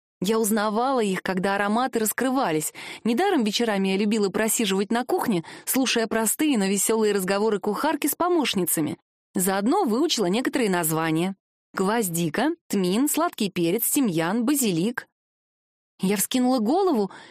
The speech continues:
уловив знакомый аромат. Только сейчас я поняла, что рядом с колдуном всегда ощущала именно этот запах.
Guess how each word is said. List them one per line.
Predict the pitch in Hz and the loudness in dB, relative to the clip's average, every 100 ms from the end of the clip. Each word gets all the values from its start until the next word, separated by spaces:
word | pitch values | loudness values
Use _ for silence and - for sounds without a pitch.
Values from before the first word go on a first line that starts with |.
| - - | -10 -2
уловив | 208 202 233 277 | 0 2 2 2
знакомый | 208 202 233 226 214 | 0 0 0 0 0
аромат. | 226 262 262 175 - - _ _ _ _ _ _ | 0 0 0 0 -4 -14 _ _ _ _ _ _
Только | 208 202 226 | -2 0 0
сейчас | 240 262 233 196 | 0 0 0 -2
я | |
поняла, | - 185 185 170 | 0 0 0 0
что | 160 185 | -2 -2
рядом | 208 208 | 0 0
с | 202 | -2
колдуном | 202 208 226 269 381 349 - - _ - | -2 0 2 2 0 -4 -14 -20 _ -6
всегда | - 285 277 330 320 | -2 0 0 2 2
ощущала | - 285 - 302 285 277 | 0 0 0 0 0 0
именно | - 277 277 294 | 0 2 4 4
этот | 330 320 196 160 | 2 2 0 -2
запах. | 156 175 139 151 - | 0 0 -2 -6 -12